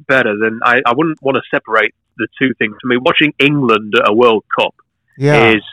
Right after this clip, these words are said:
Speaker 1: is the most exciting thing in the world. You know, when England beat Colombia on penalties at the last World Cup a couple of years ago, it was an amazing experience, you know, watching England get to the semi-finals.
Speaker 2: Yeah.
Speaker 1: Um, but likewise, watching the Seahawks win a Super Bowl was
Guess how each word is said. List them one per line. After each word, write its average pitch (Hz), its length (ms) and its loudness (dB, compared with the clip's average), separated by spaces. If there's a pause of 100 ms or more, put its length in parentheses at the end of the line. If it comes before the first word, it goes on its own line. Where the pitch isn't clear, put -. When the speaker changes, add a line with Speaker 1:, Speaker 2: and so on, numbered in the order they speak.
(120)
Speaker 1:
is 123 180 0
the 120 80 0
most 120 260 2
exciting 120 880 -2
thing 117 140 -2
in 107 100 -6
the 107 80 -4
world. 110 380 2 (360)
You 113 120 0
know, 110 180 4
when 110 160 0
England 120 300 -2
beat 120 260 0
Colombia 113 360 -4
on 107 100 -4 (100)
penalties 110 420 -6
at 104 60 -2
the 104 80 0
last 104 260 0
World 107 260 -2
Cup 101 120 -6
a 104 140 -12
couple 107 220 -4
of 107 40 -2
years 107 240 0
ago, 104 320 0 (380)
it 113 100 0
was 110 200 -4
an 107 60 2
amazing 110 520 0
experience, 110 640 -2
you 110 60 -4
know, 107 220 0 (120)
watching 120 280 -2
England 107 260 -4
get 113 100 2
to - 140 -10
the 101 120 -10
semi-finals. 113 640 -2 (180)
Speaker 2:
Yeah. 139 260 -4
Speaker 1:
Um, 113 540 0 (180)
but 135 160 -4
likewise, 123 480 2
watching 120 240 -2
the 110 100 -6 (100)
Seahawks 127 300 2
win 113 120 -2
a 104 60 -4 (120)
Super 143 160 0
Bowl 110 280 2
was 107 160 -2